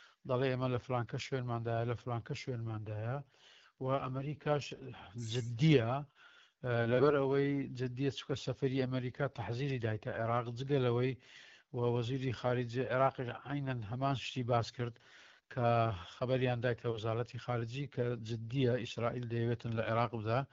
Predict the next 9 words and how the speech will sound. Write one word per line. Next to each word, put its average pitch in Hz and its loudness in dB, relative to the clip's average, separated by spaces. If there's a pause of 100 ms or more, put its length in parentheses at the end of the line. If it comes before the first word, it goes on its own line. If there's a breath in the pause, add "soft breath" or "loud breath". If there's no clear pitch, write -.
(460 soft breath)
و 143 -4
حکوومەتی 151 -4
عێراقیش 135 2
لە 127 -2
هەمان 143 0
کاتدا 127 2
هەوڵەکانی 127 2 (120)
زۆر 147 8
جددیە 120 4